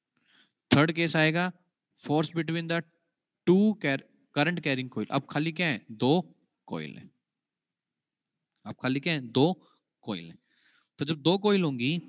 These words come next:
तो क्या होता है? हमने म्यूचुअल इंडक्टेंस पढ़ा था ना, म्यूचुअल इंडक्टेंस पढ़ा हुआ है ना। अगर एक वायर है, इसके अंदर से करंट जा रहा है, तो इसके पास में दूसरी वायर है,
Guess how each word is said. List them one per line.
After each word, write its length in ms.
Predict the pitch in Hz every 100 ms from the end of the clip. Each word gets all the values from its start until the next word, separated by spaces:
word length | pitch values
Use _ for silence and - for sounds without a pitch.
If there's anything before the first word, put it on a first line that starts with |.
| - _ -
तो 60 | 156
क्या 140 | 202
होता 160 | 214 190
है? 20 |
हमने 140 | 160 151
म्यूचुअल 320 | 151 165 190
इंडक्टेंस 380 | 185 180 202 -
पढ़ा 200 | 185 190
था 120 | 226
ना, 380 | 226 - - _ _ _ _ _ _ _
म्यूचुअल 300 | 117 131 165
इंडक्टेंस 360 | 170 170 202 185
पढ़ा 180 | 185 202
हुआ 120 | 233
है 40 |
ना। 240 | 247 151 123 _ _ 135
अगर 240 | 143 202 _ 160
एक 300 | 175 - _ _ _ _ -
वायर 360 | 123 127 156
है, 80 | 151
इसके 160 | - 175
अंदर 140 | 170
से 140 | 160 170
करंट 320 | 151 143 127
जा 180 | 107 98
रहा 140 | 95
है, 180 | 87 - _ _ _
तो 60 | -
इसके 240 | 147 202
पास 320 | 180 151 151
में 140 | 190 160
दूसरी 300 | 123 160 127
वायर 300 | 120 113
है, 100 | 113